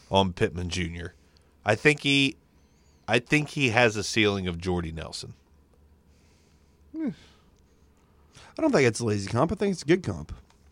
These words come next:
Speaker 1: I think he has the ceiling of Jordy Nelson, and I, and
Speaker 2: I mean,
Speaker 1: I,
Speaker 2: a
Speaker 1: I just think
Speaker 2: fifteen hundred
Speaker 1: he's
Speaker 2: yard receiver is a pretty damn good ceiling.
Speaker 1: Yeah, it is.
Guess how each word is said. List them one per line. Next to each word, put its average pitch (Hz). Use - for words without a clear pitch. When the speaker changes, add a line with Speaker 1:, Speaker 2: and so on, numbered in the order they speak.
Speaker 1:
I -
think 117
he 131
has 131
the 117
ceiling 110
of 92
Jordy 101
Nelson, 95
and 90
I, 90
and 85
Speaker 2:
I 92
mean, 156
Speaker 1:
I, -
Speaker 2:
a -
Speaker 1:
I 147
just 131
think 190
Speaker 2:
fifteen 190
hundred 170
Speaker 1:
he's 165
Speaker 2:
yard 165
receiver 151
is 160
a 104
pretty 170
damn 156
good 151
ceiling. 156
Speaker 1:
Yeah, 165
it 139
is. 101